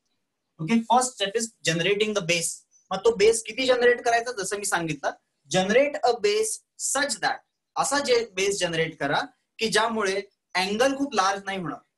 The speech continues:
आणि अँगल खूप स्मॉल पण नाही होणार. खूप स्मॉल म्हणजे खूप जास्त मिनिट्स किंवा सेकंड्स मध्ये आन्सर,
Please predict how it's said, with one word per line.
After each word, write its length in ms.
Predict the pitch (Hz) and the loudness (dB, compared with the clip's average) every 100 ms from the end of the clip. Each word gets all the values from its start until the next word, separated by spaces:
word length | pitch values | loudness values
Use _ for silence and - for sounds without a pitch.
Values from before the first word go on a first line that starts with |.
| _ | _
आणि 120 | 175 190 | -4 -2
अँगल 340 | 170 185 226 | 0 0 -2
खूप 160 | 226 - | -4 -10
स्मॉल 360 | - 175 208 | -6 -2 -2
पण 160 | 226 196 | 0 -2
नाही 120 | 147 | -2
होणार. 200 | 135 _ _ _ - | -4 _ _ _ -6
खूप 140 | 254 | -6
स्मॉल 280 | - 220 214 | -2 0 0
म्हणजे 280 | 202 208 220 | 0 2 2
खूप 180 | 254 262 - | 0 -4 -4
जास्त 260 | 180 - | -4 -4
मिनिट्स 500 | 208 190 208 240 - - _ | -6 -2 -2 -2 -6 -10 _
किंवा 140 | 233 | -4
सेकंड्स 480 | 247 226 - 269 254 | -2 -4 -4 -4 -4
मध्ये 160 | 240 226 | -2 -2
आन्सर, 360 | 208 196 208 | -2 -4 -6